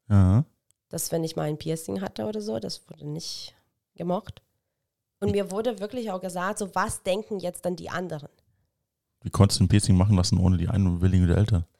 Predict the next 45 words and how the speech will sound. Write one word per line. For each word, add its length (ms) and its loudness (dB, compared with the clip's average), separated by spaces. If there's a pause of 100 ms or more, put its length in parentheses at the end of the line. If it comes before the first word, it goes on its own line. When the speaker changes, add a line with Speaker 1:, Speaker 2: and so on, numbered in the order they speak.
(320)
Speaker 2:
Ich 160 -12
war 100 -6
sehr 200 -10
kreativ. 680 -10 (540)
Speaker 1:
Du 160 6
hast 140 6
es 180 2
geschwälzt, 540 2
okay. 340 2 (340)
Speaker 2:
<laughs> 400 -10
Ich 180 2
hab, 180 0
ja, 100 0
ich 100 -8
war 140 0
sehr 180 0
kreativ. 640 -6
Äh, 340 -8
ich 220 -14
hab's 200 -4
irgendwie 340 -2
möglich 340 -8
gemacht. 420 -6
Ich 100 -2
hatte 160 0
auch 120 -4
wirklich 460 -2
viele 340 -2
Piercings 480 -10
dann 160 -4
irgendwann. 340 -6
Ich, 120 0
äh, 240 -4
ich 80 -8
hab 100 -6
auch 140 2
meine 240 0
ersten 260 -4
Tattoos 280 -6
schon 120 -6
mit 180 -6
dreizehn 320 -10
gehabt, 300 -6
also. 280 -6 (420)
Speaker 1:
Hä? 240 8